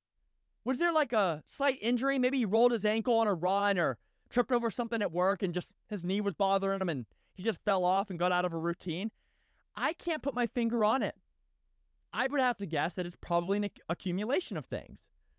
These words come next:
Less water, shitty diet, distractions, too many music festivals.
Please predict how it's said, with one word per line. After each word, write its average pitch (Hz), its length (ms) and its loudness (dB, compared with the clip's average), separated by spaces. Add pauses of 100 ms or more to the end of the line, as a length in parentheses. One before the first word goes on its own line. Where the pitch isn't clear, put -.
(520)
Less 139 260 -2
water, 220 640 4 (540)
shitty 139 340 0
diet, 175 580 2 (520)
distractions, 175 1160 0 (560)
too 208 140 0
many 165 180 0
music 190 400 0
festivals. 170 640 0